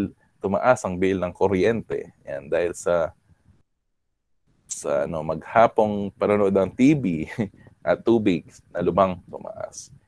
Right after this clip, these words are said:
Yan, so, yun po yung gawain five. Okay? Any question? May question ba sa mga gawain?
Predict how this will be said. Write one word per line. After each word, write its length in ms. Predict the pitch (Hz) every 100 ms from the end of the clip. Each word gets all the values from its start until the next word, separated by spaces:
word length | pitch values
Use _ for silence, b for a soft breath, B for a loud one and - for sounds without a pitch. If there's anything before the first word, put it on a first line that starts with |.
| -
Yan, 160 | 73
so, 80 | 78
yun 240 | 85 117 117
po 160 | 104
yung 180 | 98 87
gawain 760 | 82 78 80 82 - 76 73 - -
five. 340 | - - - - _ _ _
Okay? 460 | 80 82 147 190 - b b b b
Any 300 | 123 165 180
question? 640 | 117 110 - 98 82 71 - _ _ _ _ _ _ _ _ _ _ _ _ _ _ _
May 80 | -
question 480 | 117 113 - 113 92
ba 240 | 87 139 - _ _ _ _ _ _ _ _ _ _ _ _
sa 540 | - 98 90 87 82 - -
mga 400 | 98 90 92 85
gawain? 640 | 85 80 69 104 113 107